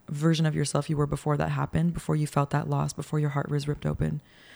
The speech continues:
But you can recover and build something new of yourself after the fact.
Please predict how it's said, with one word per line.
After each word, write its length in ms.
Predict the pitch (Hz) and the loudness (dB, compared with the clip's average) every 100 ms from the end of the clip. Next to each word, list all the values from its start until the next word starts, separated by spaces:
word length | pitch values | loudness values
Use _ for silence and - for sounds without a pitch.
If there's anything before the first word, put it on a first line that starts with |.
| - - - _ 160 | -20 -20 -20 _ 0
But 260 | 165 165 | 4 4
you 120 | 165 160 | 2 2
can 320 | - 180 170 | 4 6 6
recover 840 | 160 - 175 160 151 139 151 - | 2 2 0 2 2 2 0 0
and 340 | 160 156 156 - - 170 | 0 2 2 -2 -6 2
build 240 | 160 160 - | 4 4 2
something 420 | 147 151 147 151 | -2 0 2 4
new 240 | 156 151 | 4 4
of 100 | 143 | 2
yourself 680 | 143 139 - 135 143 - - _ - | 0 0 0 -2 -2 -8 -18 _ 0
after 340 | 147 139 147 | 0 2 -2
the 100 | 139 | -4
fact. 420 | - - - - | -4 -6 -6 -16